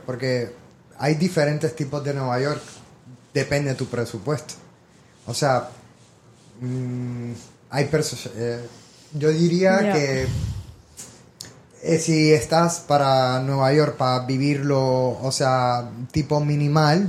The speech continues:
Speaker 1: básico, que no vas a estar de restaurantes todas las noches o, o cada fin de semana vas a un restaurante, no. Si, si te lo vas a hacer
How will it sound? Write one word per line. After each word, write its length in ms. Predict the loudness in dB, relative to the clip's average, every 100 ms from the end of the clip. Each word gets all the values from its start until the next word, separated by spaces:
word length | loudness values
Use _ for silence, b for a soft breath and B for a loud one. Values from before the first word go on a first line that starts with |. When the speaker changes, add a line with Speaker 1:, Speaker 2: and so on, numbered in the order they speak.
| 4
Speaker 1:
básico, 680 | 2 2 -4 -2 0 -2 B B B B B -10
que 120 | -4
no 240 | 0 0 2
vas 200 | 2 0
a 40 |
estar 240 | 0 0 0
de 100 | 0
restaurantes 720 | -4 0 2 4 2 0 -2
todas 180 | 2 4
las 120 | 6
noches 640 | 6 4 4 2 4 4 4
o, 80 | 2 4 4 2 0
o 100 | -2
cada 260 | 0 2 2
fin 180 | 0 -2
de 100 | 0
semana 400 | 0 0 0 2
vas 220 | 0 -2
a 20 |
un 60 | -4
restaurante, 520 | -2 -2 0 0 0
no. 140 | -2 -4 -10 -8
Si, 180 | -6 -6
si 160 | -4 -2 -2 -4
te 80 | -2
lo 120 | 0
vas 140 | 2 2
a 80 | 0
hacer 360 | 0 0 -2